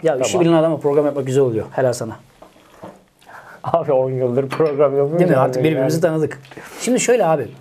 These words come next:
Speaker 2: Ki ilk yayınımız beraberdi. Bu arada aklıma şey geldi. Şimdi birçok kanalda program yapıyoruz ya. Geçen Sercan yazmış.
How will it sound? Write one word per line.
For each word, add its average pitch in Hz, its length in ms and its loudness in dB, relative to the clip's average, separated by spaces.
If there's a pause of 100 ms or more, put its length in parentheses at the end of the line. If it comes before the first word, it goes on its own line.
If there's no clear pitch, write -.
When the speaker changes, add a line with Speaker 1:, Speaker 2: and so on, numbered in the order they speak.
(340)
Speaker 2:
Ki 147 100 0
ilk 135 180 -2
yayınımız 131 480 0
beraberdi. 101 560 -4
Bu 160 100 2
arada 170 260 2
aklıma 147 320 -4 (200)
şey 139 200 -6
geldi. 110 300 -6
Şimdi 123 200 -10
birçok 131 280 -8
kanalda 135 360 -6
program 131 440 -4
yapıyoruz 135 340 -6
ya. 117 60 -6
Geçen 123 280 -8
Sercan 135 400 -4
yazmış. 117 320 -6